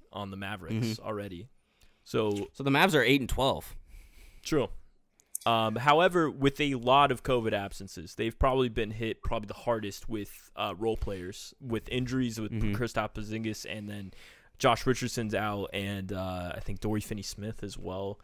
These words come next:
Speaker 1: Potentially,
Speaker 2: Okay.
Speaker 1: a lot of their glue guys were just
Speaker 2: Let me
Speaker 1: gone.
Speaker 2: tell you why I am going to hit the panic button, Josh. Um, Luka, nothing to do with Luka.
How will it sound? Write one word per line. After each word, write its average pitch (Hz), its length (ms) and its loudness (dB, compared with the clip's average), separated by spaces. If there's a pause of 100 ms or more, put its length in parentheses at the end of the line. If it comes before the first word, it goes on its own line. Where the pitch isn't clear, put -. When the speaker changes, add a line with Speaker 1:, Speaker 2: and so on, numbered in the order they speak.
(140)
Speaker 1:
Potentially, 117 320 2
Speaker 2:
Okay. - 80 -2
Speaker 1:
a 117 40 4
lot 139 260 4
of 117 60 -2
their 107 100 -4
glue 104 300 -6
guys 76 440 -6
were 104 140 -6
just - 240 -12 (240)
Speaker 2:
Let 147 180 8
me 208 80 6
Speaker 1:
gone. 208 60 4
Speaker 2:
tell 170 180 8
you 151 140 8
why 120 180 8
I 117 200 6
am 117 260 4
going 101 220 -2
to 92 40 -4
hit 95 160 -4
the - 80 -8
panic 85 300 -2
button, 57 300 -6
Josh. - 380 -8 (460)
Um, 101 460 -2 (600)
Luka, 180 600 6 (180)
nothing 139 460 4
to 120 60 2
do 107 120 2
with 87 140 -2
Luka. 76 340 -4